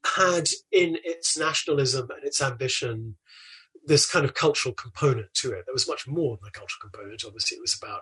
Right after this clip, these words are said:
you know, Japan expanded for room and resources and oil and rubber and territory and all these things. But it also had this cultural and racial component, which was that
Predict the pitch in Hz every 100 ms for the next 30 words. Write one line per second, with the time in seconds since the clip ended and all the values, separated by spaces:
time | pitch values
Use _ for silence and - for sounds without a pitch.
0 | - 180 92 - 131 113 104 - 131 117
1 | 104 - 95 - - - - 156 185 165
2 | 123 110 117 110 175 175 - 120 113 107
3 | 151 151 131 104 - - 135 139 107 -
4 | - - - 135 - - 107 110 147 151
5 | 139 - 131 104 92 95 - - - -
6 | - - 165 196 208 214 - 185 175 160
7 | 143 - - 156 - - 147 135 - _
8 | 160 139 127 135 131 - 120 - 107 120
9 | 104 87 - _ 143 143 - 147 139 -
10 | 139